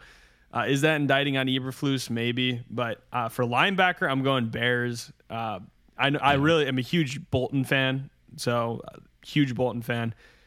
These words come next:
Speaker 1: Wanted the Bears to draft him back in twenty twenty-one when he came out. Um, so I think he's good, but I think just, you know, top three, uh, to me at least, clearly, uh,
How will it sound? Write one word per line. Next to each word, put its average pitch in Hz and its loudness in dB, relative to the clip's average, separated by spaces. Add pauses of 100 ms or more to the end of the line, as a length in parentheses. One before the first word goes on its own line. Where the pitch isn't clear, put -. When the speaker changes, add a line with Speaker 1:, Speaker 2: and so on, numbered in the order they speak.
(160)
Speaker 1:
Wanted 131 2
the 117 -4
Bears 120 0
to - -8
draft 117 -4
him 117 -4
back 117 -4
in 117 -4
twenty 113 -4
twenty-one 113 -4
when 113 -4
he 123 -4
came 120 -4
out. 117 -4 (420)
Um, 117 0
so 123 -4
I 123 0
think 127 0
he's 127 0
good, 123 0
but 117 -4
I 117 -4
think 120 -4
just, - -6 (200)
you 127 -4
know, 107 -6
top 127 0
three, 120 -4 (240)
uh, 110 -4 (320)
to 135 -4
me 127 2
at 113 -6
least, 113 -8
clearly, 120 -4 (300)
uh, 104 -6